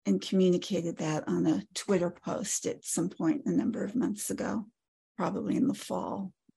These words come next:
if I recall. And, um, I'm generally not on social media, but when that was brought to my attention, I contacted Wade and I said, "Wait, wait a second, like, you know, that's not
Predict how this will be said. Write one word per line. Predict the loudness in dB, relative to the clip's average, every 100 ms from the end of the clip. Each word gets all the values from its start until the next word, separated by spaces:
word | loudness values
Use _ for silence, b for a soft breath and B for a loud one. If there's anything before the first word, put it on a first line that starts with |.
| _
if | -8
I |
recall. | -6 -8 -10 -10 -10 -12 -16 b b b b _ _ _ _
And, | 4 6 4 -2 B _ _
um, | 0 0 4
I'm | 6 6
generally | 8 10 10 10 6
not | 4 2 0
on | -2
social | -2 -2 -2 0
media, | 2 2 0 -2 -2
but | -2 2
when | 2
that | 2
was | 0 -4
brought | -4 -4 -4
to | -2
my | 0 0
attention, | -4 -2 0 2 2 2 0 -2 B B B B B -6
I |
contacted | 0 2 2 0 -2 -4 -4
Wade | -2 0 -2 -4 -2
and | 2
I | 2
said, | 2 0
"Wait, | 4 4
wait | 6 6
a | 6
second, | 2 -2 -2 0
like, | 0 -2 -2
you | 0 2
know, |
that's | 2 0 0 -4 -4 2
not | 6 4